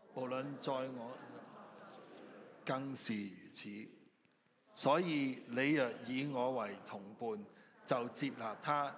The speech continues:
如同接納我一樣。我哋都算在我的賬上吧。好，我哋一齊低頭祈禱。愛我哋嘅主，我哋嚟到你面前，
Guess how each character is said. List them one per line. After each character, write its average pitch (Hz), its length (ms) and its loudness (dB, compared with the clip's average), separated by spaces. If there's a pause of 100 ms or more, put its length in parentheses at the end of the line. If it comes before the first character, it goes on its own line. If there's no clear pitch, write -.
(360)
如 131 160 -2
同 104 340 -6
接 135 200 2
納 104 240 -2 (140)
我 98 280 -6
一 120 40 -6
樣。 113 220 -8 (580)
我 123 100 -6
哋 127 160 4 (3250)
都 156 200 0
算 113 320 -4
在 107 100 -4
我 101 280 -8
的 117 80 -8 (160)
賬 123 140 -2 (220)
上 - 160 -8 (100)
吧。 - 120 -16 (400)
好， 131 140 2
我 135 120 4
哋 143 80 8
一 - 20 4
齊 107 300 0
低 135 160 2
頭 110 180 -2
祈 98 120 -8
禱。 98 220 -6 (1300)
愛 147 100 4
我 156 160 6
哋 139 120 2
嘅 - 20 2
主， 139 300 4
我 135 100 2
哋 120 260 -2
嚟 117 160 -2
到 123 120 0
你 113 100 -4
面 107 200 -6
前， 95 240 -4